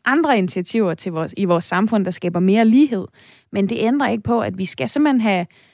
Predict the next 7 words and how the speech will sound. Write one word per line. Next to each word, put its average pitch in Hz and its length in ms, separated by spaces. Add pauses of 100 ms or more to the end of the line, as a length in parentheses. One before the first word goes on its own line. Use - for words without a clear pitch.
(680)
øh, 190 160
nedbragt 233 540
mængden 226 500
af, 170 420 (100)
af 170 100
flyvninger 285 680
og, 185 600